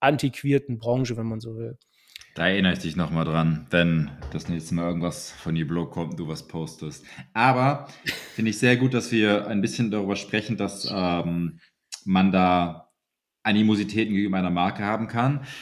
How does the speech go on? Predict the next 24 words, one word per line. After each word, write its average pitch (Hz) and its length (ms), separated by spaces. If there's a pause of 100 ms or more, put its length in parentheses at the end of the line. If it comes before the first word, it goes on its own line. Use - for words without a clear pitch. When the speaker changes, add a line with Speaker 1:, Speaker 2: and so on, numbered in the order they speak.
(140)
Speaker 2:
Denn 123 460
ich 147 220
finde, 131 520
äh, 107 340
was 101 140
ich 104 120
ja 117 60
ein 104 40
bisschen 98 200
schade 101 300
finde, 123 460 (540)
ähm, 101 200
was 95 200 (100)
definitiv 110 460
falsch 101 260
läuft, 113 200
dass 101 120
man 107 200
allgemein 98 520
auch, 98 400
äh, 90 420
in 104 80
der 95 120
Community, 98 880